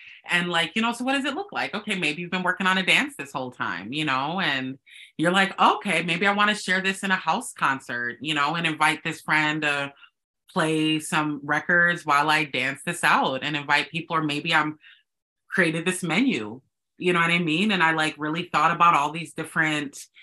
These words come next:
like, I really want it to be a thing where, you know,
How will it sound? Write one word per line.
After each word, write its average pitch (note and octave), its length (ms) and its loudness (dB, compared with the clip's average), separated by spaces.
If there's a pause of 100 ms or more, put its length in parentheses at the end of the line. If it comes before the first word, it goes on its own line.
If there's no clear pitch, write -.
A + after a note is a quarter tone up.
(160)
like, G#3 160 4
I A3+ 40 10
really G#3+ 300 4
want F#3+ 280 4
it F#3 140 2
to G3+ 100 -4
be F3 140 0
a D#3+ 40 2
thing E3+ 340 -4
where, D3+ 580 2 (260)
you E3 140 -2
know, C#3 520 0